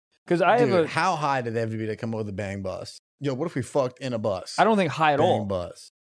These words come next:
Speaker 1: I, I
Speaker 2: Horny?
Speaker 1: think, I think they were like, "We don't have enough money for a Marriott hotel room."
Speaker 2: <laughs>
Speaker 1: "Bob, what car do you have?" And he goes, "Oh, I have a white van."
Speaker 2: What percentage of hotel <laughs> rooms do you think?
Speaker 1: One hundred percent.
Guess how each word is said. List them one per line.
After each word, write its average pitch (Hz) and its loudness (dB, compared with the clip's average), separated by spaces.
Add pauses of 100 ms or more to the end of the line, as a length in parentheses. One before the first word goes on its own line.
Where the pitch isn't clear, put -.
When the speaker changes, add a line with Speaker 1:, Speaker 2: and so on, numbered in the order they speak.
(340)
Speaker 1:
I, 156 2 (200)
I 160 2
Speaker 2:
Horny? 185 2
Speaker 1:
think, 202 -4 (140)
I 190 4
think 240 4
they 240 6
were 233 6
like, 196 6
"We 156 2
don't 254 4
have 233 2
enough 202 0
money 175 2
for 165 4
a 143 2
Marriott 160 4
hotel 151 2
room." 135 0 (100)
Speaker 2:
<laughs> - -20
Speaker 1:
"Bob, 175 4 (240)
what 180 2
car 202 4
do 185 2
you 208 4
have?" 131 4
And 151 2
he 175 4
goes, 156 6
"Oh, 180 4
I 175 6
have 180 4
a 160 4
white 151 2
van." 135 0
Speaker 2:
What 240 0
percentage 165 -2
of 127 -2
hotel 143 -2
<laughs> - -
rooms 147 -2
do 147 -10
you 143 -4
think? 135 -4
Speaker 1:
One 196 6
hundred 202 4
percent. 165 0